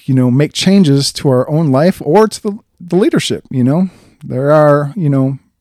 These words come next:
free and legal elections that we're supposed to be partaking in to keep things like this from happening, especially if it's been happening for twenty, thirty, forty years. At a certain point, we really can only point the finger at ourselves.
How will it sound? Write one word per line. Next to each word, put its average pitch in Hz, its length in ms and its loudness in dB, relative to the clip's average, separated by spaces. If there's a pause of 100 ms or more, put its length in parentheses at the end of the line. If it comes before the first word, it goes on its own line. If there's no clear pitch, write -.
(400)
free 156 400 0
and 135 260 0
legal 180 280 0
elections 147 680 -2
that 131 180 -8
we're 131 120 -2
supposed 143 340 -4
to 139 60 -4
be 127 60 -2
partaking 131 420 -6
in 113 260 -4
to 113 320 -8
keep - 180 -14
things 123 220 -6
like 117 140 -6
this 123 160 -8
from 104 140 -10
happening, - 380 -8 (400)
especially 214 300 -2
if 143 80 0
it's 127 100 -8
been 135 140 -2
happening 135 320 -2
for 117 100 -10
twenty, 120 240 -4
thirty, 117 240 -6
forty 110 280 -6
years. 151 340 -2 (800)
At 120 100 -6
a 127 60 -8
certain 135 260 -2
point, - 520 -2 (360)
we 135 120 -6
really 139 260 0
can 135 160 -2
only 131 340 0
point 135 240 -6
the - 60 -14
finger 135 260 -4
at 107 60 -4
ourselves. - 560 -10